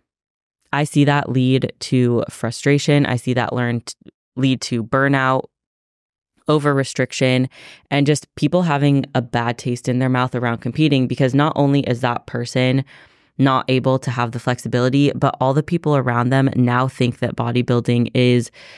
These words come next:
this huge, big, restrictive sport. And that just really isn't the case. So along with all of this, and that, those are just examples, I really want to dive more into that mindset and how you can cultivate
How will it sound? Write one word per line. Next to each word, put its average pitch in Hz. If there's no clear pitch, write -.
this 127
huge, 143
big, 131
restrictive 117
sport. -
And 143
that 147
just 147
really 131
isn't 123
the 113
case. -
So 151
along 151
with 247
all 156
of 135
this, 113
and 147
that, 156
those 160
are 175
just 147
examples, 123
I 143
really 165
want 151
to 135
dive 127
more 135
into 131
that 123
mindset 143
and 127
how 135
you 131
can 127
cultivate 131